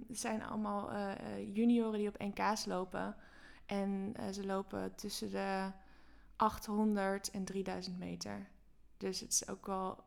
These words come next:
ja, ik, we deden, gisteren deden we tweehonderdjes op de baan. Ehm, en dan ben ik, ja, dan vind ik het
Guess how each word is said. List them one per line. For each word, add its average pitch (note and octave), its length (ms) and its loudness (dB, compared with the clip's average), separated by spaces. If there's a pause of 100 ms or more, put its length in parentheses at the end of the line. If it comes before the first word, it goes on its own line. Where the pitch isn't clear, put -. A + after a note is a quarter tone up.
ja, F3+ 220 0
ik, G3 140 -4
we G3+ 120 2
deden, G#3 220 4
gisteren A#3 400 4
deden G3+ 300 0
we F#3+ 280 0 (320)
tweehonderdjes A3 640 4
op A3+ 100 -4
de G#3+ 100 -2
baan. G3+ 320 4 (920)
Ehm, G3 640 -2 (720)
en G#3 140 0
dan F#3 220 0
ben F3+ 160 0
ik, F3 120 -4
ja, F3 160 0
dan E3+ 200 0
vind G3 160 -2
ik F#3 80 -4
het F#3 240 -6